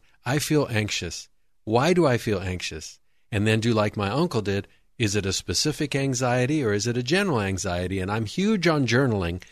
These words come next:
so I really think writing this stuff down sometimes helps you to identify it.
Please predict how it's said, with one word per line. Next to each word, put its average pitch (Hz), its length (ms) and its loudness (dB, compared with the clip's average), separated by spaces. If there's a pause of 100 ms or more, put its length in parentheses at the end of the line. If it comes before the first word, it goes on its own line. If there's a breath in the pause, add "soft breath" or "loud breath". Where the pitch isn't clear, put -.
(180 loud breath)
so - 160 -2
I 107 80 4
really 131 340 6
think 123 260 -2
writing 101 360 0
this 95 160 -2
stuff - 380 -2
down 85 300 0
sometimes 87 520 -6
helps 87 280 -6
you 90 60 -10
to 85 140 -8
identify 98 500 -2
it. - 120 -20